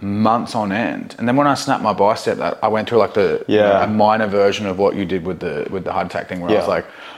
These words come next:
Speaker 1: I was using surfing and training as an outlay from my anxiety around, like, work, work, work, work, work. All I did was, like, work, work, work. I just wanted to see the numbers go up. I wanna see clients do well, like, and I was building a house at the same time, and I didn't have enough money. It was, like, stress, stress, stress. So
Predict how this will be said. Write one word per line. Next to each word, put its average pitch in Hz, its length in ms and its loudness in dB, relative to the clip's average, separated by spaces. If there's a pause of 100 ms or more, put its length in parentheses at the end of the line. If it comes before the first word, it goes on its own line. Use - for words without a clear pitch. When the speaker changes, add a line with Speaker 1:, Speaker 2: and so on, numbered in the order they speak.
(160)
Speaker 1:
I 120 160 4
was 127 260 2
using 127 380 4
surfing 113 440 0
and 104 100 -4
training 104 400 0
as 98 140 0
an 101 80 -2
outlay 95 460 2
from 95 640 -2 (400)
my 92 500 2 (240)
anxiety 95 600 2
around, 87 340 -2
like, 80 220 -6
work, 95 280 0
work, 82 260 0
work, 67 240 -2
work, 71 280 -4
work. - 260 -4 (220)
All 113 140 6
I 107 60 2
did 101 140 -2
was, 95 140 -2
like, - 160 -8
work, 104 200 0
work, 92 200 0
work. 87 180 0
I 92 60 -4
just 95 100 -6
wanted 110 140 -4
to 113 60 -2
see - 20 -2
the 98 60 -2
numbers 110 280 2
go 107 240 4
up. 104 300 2 (540)
I - 40 -2
wanna 110 120 2
see 110 120 -4
clients 113 380 0
do 110 200 2
well, 101 340 6
like, 92 460 2 (320)
and 104 180 -2
I 98 100 4
was 92 140 0
building 123 340 2
a 101 40 -2
house 117 300 0
at - 60 -8
the - 60 -6
same 107 320 -2
time, 107 360 2
and 95 100 0
I 92 40 2
didn't 104 140 -2
have 107 120 2
enough 95 240 -2
money. 101 300 -4
It - 80 -6
was, - 120 -8
like, - 160 -6
stress, - 280 0
stress, - 240 -2
stress. 117 380 2
So 110 340 2